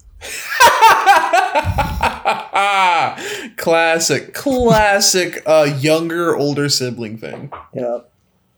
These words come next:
Speaker 2: Um, that happened. I've had a lot of car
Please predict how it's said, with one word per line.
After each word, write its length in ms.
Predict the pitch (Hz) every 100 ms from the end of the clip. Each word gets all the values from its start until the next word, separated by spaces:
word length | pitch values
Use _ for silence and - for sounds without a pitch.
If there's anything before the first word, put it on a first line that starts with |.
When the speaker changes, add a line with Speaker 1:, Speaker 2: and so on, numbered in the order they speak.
| _ _
Speaker 2:
Um, 540 | 147 135 120 90 95 - -
that 180 | 175 175
happened. 340 | 165 156 147
I've 120 | 156 233
had 160 | 220
a 40 | 170
lot 380 | 139 135 135
of 140 | 143 -
car 420 | - 123 131